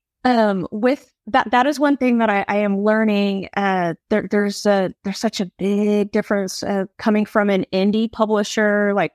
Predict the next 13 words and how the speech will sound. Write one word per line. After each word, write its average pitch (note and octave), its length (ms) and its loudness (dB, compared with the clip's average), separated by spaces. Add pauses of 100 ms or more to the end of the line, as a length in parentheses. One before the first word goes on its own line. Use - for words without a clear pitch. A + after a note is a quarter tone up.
Polis G#3 540 0 (460)
to G3 440 0
Amazon, G3 840 0
which, - 540 -2 (520)
you C4 120 2
know, F3 440 0 (340)
with G#3+ 300 -2 (100)
my G3 420 2 (120)
local G#3 420 0
bookstores, G3 920 0
all G3 160 2
those G3 200 -2
connections, G3 920 -4